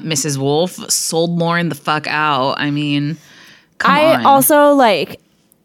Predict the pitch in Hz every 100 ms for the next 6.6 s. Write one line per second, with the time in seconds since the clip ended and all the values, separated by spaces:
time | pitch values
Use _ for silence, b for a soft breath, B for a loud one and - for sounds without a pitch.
0 | - 175 220 - 247 247 240 - _ b
1 | b 220 220 185 202 233 294 285 277 269
2 | - - 311 349 302 254 247 254 240 -
3 | 240 220 - 208 214 226 202 202 - -
4 | - _ _ _ _ _ - - 220 208
5 | 190 185 _ _ 220 202 196 214 214 190
6 | 196 196 202 220 214 214